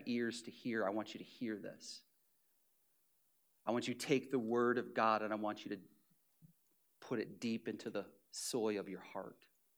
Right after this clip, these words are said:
And when you do that, that thing is gonna produce fruits in you. And it's gonna change you from the inside out.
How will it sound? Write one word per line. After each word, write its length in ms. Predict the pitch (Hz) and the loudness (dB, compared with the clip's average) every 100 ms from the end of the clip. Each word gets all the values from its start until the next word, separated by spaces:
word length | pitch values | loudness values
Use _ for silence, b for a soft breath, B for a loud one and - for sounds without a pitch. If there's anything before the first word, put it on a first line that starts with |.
| _ _ _ _ _ _ _ _ _ _ _ _ _ _ - | _ _ _ _ _ _ _ _ _ _ _ _ _ _ -8
And 100 | 98 | -4
when 140 | 110 | 2
you 160 | 131 160 | 4 4
do 240 | 143 139 | 6 6
that, 240 | 127 120 117 | 8 6 4
that 120 | 117 | 0
thing 160 | 123 | -2
is 120 | 110 - | -2 -2
gonna 180 | 110 | -4
produce 480 | 104 113 95 110 - | -4 -8 -2 -4 -2
fruits 460 | - - 107 - - | -6 -4 -4 -4 -6
in 160 | 101 | -4
you. 240 | 101 98 98 - _ _ _ _ _ _ _ _ _ _ _ _ _ _ | -4 -4 -6 -18 _ _ _ _ _ _ _ _ _ _ _ _ _ _
And 80 | 104 | -6
it's 120 | 95 | -4
gonna 140 | 123 92 | -4 -4
change 460 | - 143 131 120 | 0 2 4 2
you 100 | 117 | -2
from 220 | 110 107 | -4 -4
the 160 | 101 95 127 | -4 -4 -4
inside 520 | 123 117 - 117 110 | -4 -2 0 2 2
out. 260 | 104 101 | -2 -4